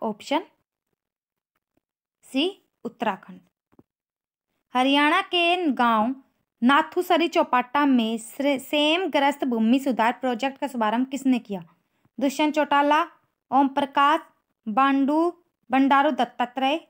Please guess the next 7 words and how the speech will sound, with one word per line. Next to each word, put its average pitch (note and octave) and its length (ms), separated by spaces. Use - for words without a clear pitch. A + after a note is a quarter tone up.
जयप्रकाश C4 680
दलाल। G3+ 420
तो A#3 80
किसने C#4+ 360
किया? D4+ 320
ऑप्शन D4+ 540
डी, G#3 640